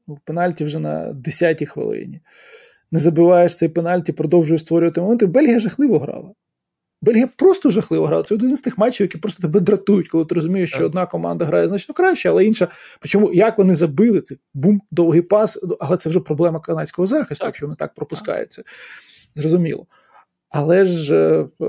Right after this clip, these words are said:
Speaker 1: от збірна Канади якраз, е, мала шанс взяти очки у, в першому турі проти, ну, серйозного суперника,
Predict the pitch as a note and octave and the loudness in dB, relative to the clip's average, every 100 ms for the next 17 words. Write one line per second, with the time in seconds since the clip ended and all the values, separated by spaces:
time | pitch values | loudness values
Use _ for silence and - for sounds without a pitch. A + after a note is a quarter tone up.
0 | - E3+ D3 C3+ G3+ C4+ C4 F3+ F3+ A3+ | -6 -4 -4 2 2 2 -2 -2 0 0
1 | A3+ F#3 F3 E3+ F3+ F#3+ D3+ D#3 D#3 D#3 | 2 2 2 2 2 0 -2 0 2 0
2 | D#3 A#2 C3 G3+ C4 - - - - - | -2 -6 -2 0 0 -2 -6 -6 -12 -20
3 | - D3+ D#3 D3+ D3 C#3 - D3 - _ | -12 -4 -2 -2 -6 -8 -10 -12 -12 _
4 | _ _ _ _ _ D#3 D3+ D#3+ D3+ C#3+ | _ _ _ _ _ -2 0 2 0 -2
5 | C#3 D#3 D3 - E3 D3+ D3+ D3 - F#3+ | -2 -4 -4 -2 -2 -2 -6 -6 -2 0
6 | A#3+ F#3+ - F3 F3 E3+ D#3 D3+ D3 C#3 | 2 0 2 0 2 0 2 2 0 -4
7 | - C#3 C#3 C3+ D3 - B2+ F#3+ F3 F3 | -12 -12 -10 -8 -6 -2 2 4 4 2
8 | D#3 - - G3+ A3 E3+ - | 0 -2 2 4 4 2 -4